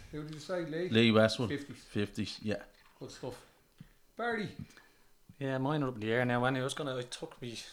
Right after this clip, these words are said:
Speaker 3: I was going for, um, Victor, but I says I'll change to Cameron Smith because, uh, Jim went with Victor, and Paulie's had to wipe me out there with Cameron take, so I'll change. I was changing them to, um, I have to do a bit
Speaker 2: We
Speaker 3: of,
Speaker 2: can
Speaker 3: uh,
Speaker 2: both go on, Barry. It's all about
Speaker 3: no,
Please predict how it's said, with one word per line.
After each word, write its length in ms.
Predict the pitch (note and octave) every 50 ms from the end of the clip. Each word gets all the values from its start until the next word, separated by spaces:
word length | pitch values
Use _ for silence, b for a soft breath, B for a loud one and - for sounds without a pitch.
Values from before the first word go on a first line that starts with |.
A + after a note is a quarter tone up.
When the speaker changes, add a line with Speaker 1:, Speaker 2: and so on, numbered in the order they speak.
| - - - - A2
Speaker 3:
I 140 | B2+ C3 C3
was 140 | B2+ C#3 A#2+
going 260 | - - D3+ E3 F3
for, 200 | D#3 - D3 C3+ C3
um, 320 | B2+ B2 B2 B2 A#2+ A#2
Victor, 400 | G#2+ - C3+ C#3+ - - C#3 A#2+ - - - - - - -
but 100 | B2 A2+
I 40 |
says 200 | G#2+ - B2 A2+
I'll 80 | A2 A2
change 440 | - - B2+ B2 C3 B2+ A#2+ - -
to 240 | - - G#2 G2 G2 - -
Cameron 340 | - - G#2+ G#2+ G#2 G2+ F#2+
Smith 280 | - - A#2 A#2 A#2 - - - -
because, 300 | - - - G2 F#2+ G2
uh, 260 | G2 F#2+ G2 G2 G2 F#2+
Jim 240 | - - A#2+ A#2+ B2
went 180 | A2+ G#2 G2+ -
with 120 | G2+ F#2+ - - - -
Victor, 280 | A#2+ G#2+ - - A2+ - - - B B B B B B B B B B B -
and 120 | G#2 G2
Paulie's 320 | - A#2 A2+ A#2 A2+ G#2+ G2+
had 100 | G#2 -
to 60 | G#2+
wipe 220 | G2+ G#2 G#2+ C3 A#2+
me 120 | G#2 G2+
out 120 | A2 A2
there 160 | - A2+ G#2+ G2+
with 100 | F#2+ -
Cameron 300 | - A2+ A2 A2 G#2+ G2+
take, 200 | - G#2+ A2 G2+
so 120 | - A#2
I'll 80 | G2+ F#2+
change. 340 | F#2+ - B2 B2 B2 A#2+ B2
I 40 | -
was 100 | A2+ G#2+
changing 260 | - C#3 C#3+ C#3+ C3
them 120 | C3+ B2 A#2+
to, 220 | - C#3 B2+ B2+
um, 260 | B2+ B2 B2 B2 B2 - - - -
I 40 | -
have 100 | B2 -
to 60 | - G#2
do 160 | A#2 A2+ A2
a 40 | G#2+
bit 80 | A2 C#3
Speaker 2:
We 40 | C#3
Speaker 3:
of, 40 | -
Speaker 2:
can 100 | C#3 A2+
Speaker 3:
uh, 40 |
Speaker 2:
both 260 | G#2+ C#3 - D4+ - -
go 160 | - D3+ C#3
on, 100 | C3 A#2+ A2+
Barry. 240 | A#2 A#2 A#2 A2
It's 160 | A2 G#2+ - E3
all 180 | E3 G3 G3 E3+
about 80 | A#2+ G#2+
Speaker 3:
no, 280 | B2 D3 D3+ A#2 G#2+